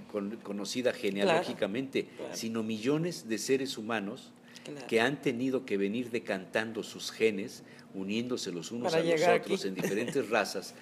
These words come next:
Speaker 2: Sí.
Speaker 1: en diferentes continentes, en diferentes escenarios, y que la carga genética, aunque sea micrométrica o no sé cómo se le denomine, algo te llega
Speaker 2: Claro.
Speaker 1: de,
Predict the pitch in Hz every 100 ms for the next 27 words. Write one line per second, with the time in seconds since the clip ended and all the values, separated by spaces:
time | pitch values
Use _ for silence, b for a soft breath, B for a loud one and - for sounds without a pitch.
0 | B - 101 101 95 110 123 - 101 101
1 | 98 110 107 98 87 101 113 117 90 98
2 | 110 110 B B - 98 113 98 95 135
3 | 156 135 120 113 117 117 113 120 B B
4 | B 113 98 107 101 131 131 117 104 98
5 | 101 95 95 104 123 - - 92 113 -
6 | 127 117 104 95 95 95 95 107 107 -
7 | B B B B - 135 156 160 160 147
8 | 131 113 101 135 143 - 85 - - -
9 | 156 139 139 - - 98 104 98